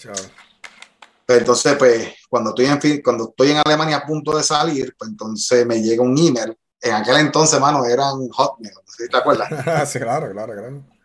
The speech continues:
Speaker 1: <laughs> Con,
Speaker 2: Pues me llega
Speaker 1: con D S L,
Speaker 2: Hotmail.
Speaker 1: con D S L. <laughs>
Speaker 2: Con D S L. Sí, mano, bien brutal. Con modem.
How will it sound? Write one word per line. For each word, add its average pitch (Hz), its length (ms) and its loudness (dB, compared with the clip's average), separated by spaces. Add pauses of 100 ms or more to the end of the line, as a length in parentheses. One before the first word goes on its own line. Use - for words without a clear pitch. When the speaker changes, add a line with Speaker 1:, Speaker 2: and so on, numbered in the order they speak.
(480)
Speaker 1:
<laughs> 123 340 -6
Con, 139 80 0
Speaker 2:
Pues 127 120 6
me 123 80 6
llega 127 160 8
Speaker 1:
con 131 60 -4
D 131 140 2
S 156 220 2
L, 160 80 4
Speaker 2:
Hotmail. 156 200 0
Speaker 1:
con 120 180 -8
D 131 120 0
S 120 200 -4
L. 147 160 -8 (240)
<laughs> - 500 -12
Speaker 2:
Con 131 180 4
D 120 180 6
S 120 200 4
L. 120 160 0 (340)
Sí, 131 140 0
mano, 127 240 0
bien 123 140 -2
brutal. 135 440 -10 (160)
Con 127 180 0
modem. 135 540 4